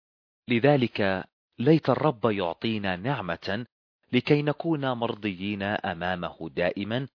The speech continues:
لأن رحمته أفضل من الحياة. ونقرأ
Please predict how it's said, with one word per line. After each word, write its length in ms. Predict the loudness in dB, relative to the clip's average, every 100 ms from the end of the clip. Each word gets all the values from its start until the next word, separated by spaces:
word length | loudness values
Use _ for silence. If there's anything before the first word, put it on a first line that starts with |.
| _ _ _
لأن 680 | -2 0 0 -2 -4 -4 -2
رحمته 1000 | -2 -2 -4 -6 -4 -6 -2 -2 -2 -6 _ -2
أفضل 420 | -2 0 0 0
من 420 | -4 -6 -4 -2
الحياة. 600 | -2 -2 -4 -4 -6 -8 _ _ _ _ _ _ _ _ _ _ _
ونقرأ 720 | -6 -2 -2 -2 0 0 -2